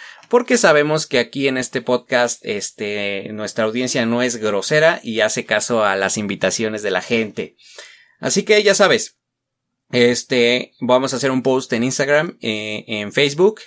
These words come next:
para, eh, tener sus, bueno, que tengas sus links a todas sus redes sociales,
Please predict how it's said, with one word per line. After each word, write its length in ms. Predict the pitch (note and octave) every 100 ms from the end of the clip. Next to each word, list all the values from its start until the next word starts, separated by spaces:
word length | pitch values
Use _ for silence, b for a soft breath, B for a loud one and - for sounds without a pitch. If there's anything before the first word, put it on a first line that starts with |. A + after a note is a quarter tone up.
| _ -
para, 460 | B2 B2 C3 C#3 -
eh, 460 | A2+ A2 A2 A2
tener 300 | - A#2 A#2
sus, 360 | A#2 B2+ - -
bueno, 320 | - A#2+ C3 A#2
que 100 | A#2
tengas 440 | B2 C#3 D3 - B B B
sus 260 | - F#3+ E3+
links 280 | E3 E3 D#3+
a 120 | -
todas 200 | D#3 D#3
sus 120 | C#3+
redes 200 | C#3 C#3
sociales, 560 | C3+ C#3 C3 D3 E3